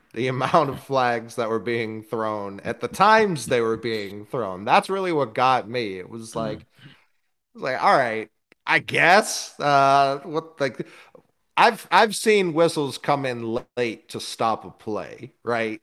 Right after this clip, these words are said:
Speaker 1: Like, that, that
Speaker 2: For
Speaker 1: happens
Speaker 2: sure.
Speaker 1: pretty much every game.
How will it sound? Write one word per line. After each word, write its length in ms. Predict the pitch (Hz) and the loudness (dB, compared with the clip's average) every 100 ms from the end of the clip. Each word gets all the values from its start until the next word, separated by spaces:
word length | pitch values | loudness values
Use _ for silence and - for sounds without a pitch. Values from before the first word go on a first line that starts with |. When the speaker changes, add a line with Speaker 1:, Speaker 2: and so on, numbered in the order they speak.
| - | -6
Speaker 1:
Like, 180 | 113 | -4
that, 180 | 117 139 127 | 0 0 4
that 140 | 170 165 | 4 8
Speaker 2:
For 60 | |
Speaker 1:
happens 400 | 175 147 123 85 | 6 6 2 0
Speaker 2:
sure. 60 | - | -2
Speaker 1:
pretty 160 | 180 165 | -4 0
much 260 | 139 131 - | -2 -2 -2
every 340 | 139 113 120 107 | -2 -2 -6 -6
game. 500 | 113 107 90 85 | -6 -6 -6 -12